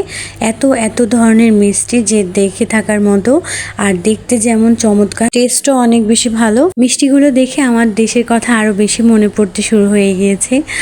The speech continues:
আর এই মিষ্টিগুলো সচরাচর সবসময়ই পাওয়া যায়, কিন্তু দিওয়ালি উপলক্ষে বিশেষ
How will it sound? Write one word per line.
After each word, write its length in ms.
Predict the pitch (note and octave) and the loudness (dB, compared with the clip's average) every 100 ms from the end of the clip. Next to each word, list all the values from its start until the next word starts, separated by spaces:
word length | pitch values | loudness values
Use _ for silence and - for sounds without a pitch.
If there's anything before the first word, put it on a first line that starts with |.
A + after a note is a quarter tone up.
| - - | -8 -8
আর 240 | - G3 G3 | -4 -2 -2
এই 220 | G3+ A3 | 0 2
মিষ্টিগুলো 540 | A#3 A3+ - A3+ A#3 A#3+ | 2 2 -2 0 2 0
সচরাচর 720 | A#3 G#3+ - A3 A3 - A#3 A3+ | 0 -2 0 0 0 0 0 0
সবসময়ই 680 | - G3+ - A3+ A3 A#3 | 0 -2 -2 -2 2 2
পাওয়া 320 | A#3 B3 A3+ | 2 2 2
যায়, 280 | G#3 G3+ A#3+ F#4+ - - - | 0 0 0 -2 -6 -16 -6
কিন্তু 240 | A3+ G#3 A3+ | -4 0 0
দিওয়ালি 440 | A3+ A3 G#3+ G#3+ A#3+ | 0 0 2 2 2
উপলক্ষে 480 | - A3+ A3+ A#3 B3+ | 2 0 0 -2 -2
বিশেষ 400 | G#3+ G3+ A#3 | -2 0 0